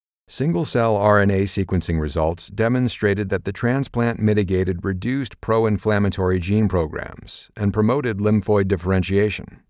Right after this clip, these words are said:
Transplant also upregulated the foxo signaling pathway, in previous research, the foxo pathway was reported to protect H S C from D N A damage and ameliorate aging. On a systemic level, fecal microbiota from young mice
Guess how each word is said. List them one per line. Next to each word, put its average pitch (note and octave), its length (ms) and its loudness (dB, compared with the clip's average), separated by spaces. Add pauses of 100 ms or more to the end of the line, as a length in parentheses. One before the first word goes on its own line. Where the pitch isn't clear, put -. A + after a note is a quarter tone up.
Transplant A2 500 2
also A#2+ 380 2
upregulated G2 800 2
the F2 100 -4
foxo G#2 640 2
signaling F2 540 0
pathway, F#2 580 -2 (260)
in A2+ 120 0
previous D3+ 440 -2
research, F#2 540 -2
the G#2 100 -6
foxo C3+ 440 -2
pathway G2+ 560 2
was G2 200 -4
reported B2+ 460 -2
to - 80 -10
protect A#2 560 -4
H G2+ 240 -4
S F2 180 -2
C F#2+ 240 -4
from F2+ 280 0
D F#2+ 180 0
N F#2+ 100 2
A F2 180 2
damage G2 540 0
and G2 140 -2
ameliorate G2+ 600 2
aging. F#2 420 0 (160)
On A#2+ 120 2
a B2 60 2
systemic C#3 480 -2
level, E2 400 0
fecal A2+ 320 0
microbiota F#2 720 4
from F2 180 0
young F2+ 240 4
mice F2+ 400 -2